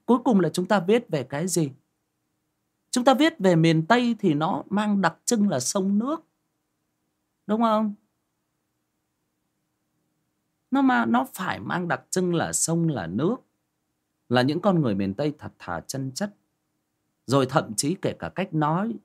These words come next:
trời ơi, bay làm gì mà bay, ok, giống như Nguyễn Huy nó vẫn hay đọc, nó thể hiện rất chuẩn miền Tây.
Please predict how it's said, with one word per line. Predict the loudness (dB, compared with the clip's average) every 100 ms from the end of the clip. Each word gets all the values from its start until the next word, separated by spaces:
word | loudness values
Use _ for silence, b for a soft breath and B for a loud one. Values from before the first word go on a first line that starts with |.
| 0
trời | 4 6 6 4
ơi, | 4
bay | 4 4
làm | 2 2 2
gì | 2 2
mà | 0
bay, | -2 -2
ok, | -2 -2 -4
giống | -2 0
như | 0 0
Nguyễn | 0 0
Huy | -2 0
nó | -2
vẫn | -2 -4
hay | -4
đọc, | -4 -4
nó | -8
thể | -10 -8
hiện | -6 -6
rất | -8 -6
chuẩn | -6 -6
miền | -8 -8
Tây. | -4 -4